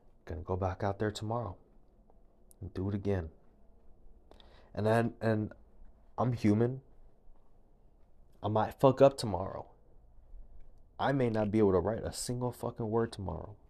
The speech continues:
But I'm gonna show up. I'm gonna do the best that I can. I'm gonna fucking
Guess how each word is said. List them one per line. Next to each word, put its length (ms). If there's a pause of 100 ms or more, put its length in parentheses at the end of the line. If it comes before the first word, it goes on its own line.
(320)
But 80
I'm 140
gonna 80
show 300
up. 180 (280)
I'm 120
gonna 100
do 80
the 80
best 280
that 100
I 80
can. 380 (3000)
I'm 160
gonna 180
fucking 520